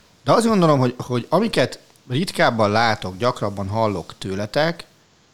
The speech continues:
ő baromira próbálja, és, és többször sikerrel is teszi, járni azt az utat, amit, amit Cortinától látott. És biztos, és te mondtad azt egyszer róla, és ezt,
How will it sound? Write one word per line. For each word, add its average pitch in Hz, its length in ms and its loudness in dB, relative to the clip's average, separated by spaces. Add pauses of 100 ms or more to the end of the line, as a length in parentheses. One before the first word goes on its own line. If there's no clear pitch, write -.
(1000)
ő 131 160 -2
baromira 117 920 4 (1120)
próbálja, 120 680 4
és, 110 180 -2
és 113 200 -6 (160)
többször 117 320 -2
sikerrel 110 420 -4
is 92 140 -8
teszi, 127 440 -6
járni 139 320 0
azt 120 220 0
az 104 80 -8
utat, 127 240 -4
amit, 131 200 0
amit 123 240 -2 (100)
Cortinától 110 760 -2 (320)
látott. - 580 -6 (1300)
És 127 80 -10
biztos, 220 300 0
és 147 180 -2
te 285 100 2
mondtad 220 280 0
azt 104 160 -4
egyszer 107 360 -6
róla, 101 320 -4
és 101 120 -4
ezt, 107 100 -10